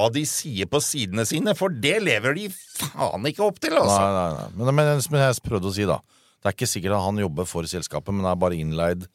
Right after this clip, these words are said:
Speaker 2: altså en som er for flere. Så han har ikke lest hjemmesiden og skjønner ikke hva egentlig, eh,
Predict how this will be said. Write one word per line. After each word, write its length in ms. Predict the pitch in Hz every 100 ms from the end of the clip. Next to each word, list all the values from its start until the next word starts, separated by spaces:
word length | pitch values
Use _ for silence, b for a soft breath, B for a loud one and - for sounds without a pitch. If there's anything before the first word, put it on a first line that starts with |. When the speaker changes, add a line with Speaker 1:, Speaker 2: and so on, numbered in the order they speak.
| _ _ -
Speaker 2:
altså 240 | 80 85 73
en 300 | 85 82 87
som 200 | 85 90
er 120 | 85
for 180 | 78 -
flere. 380 | - 85 85 135 - _ _ _ _ -
Så 80 | 101
han 80 | 92
har 80 |
ikke 240 | 87 92 90
lest 300 | 90 110 117
hjemmesiden 380 | 98 80 87 90
og 60 | 90
skjønner 240 | 90 82
ikke 160 | 85 92
hva 140 | 87
egentlig, 240 | 82 78 85
eh, 640 | 82 80 87 87 80 80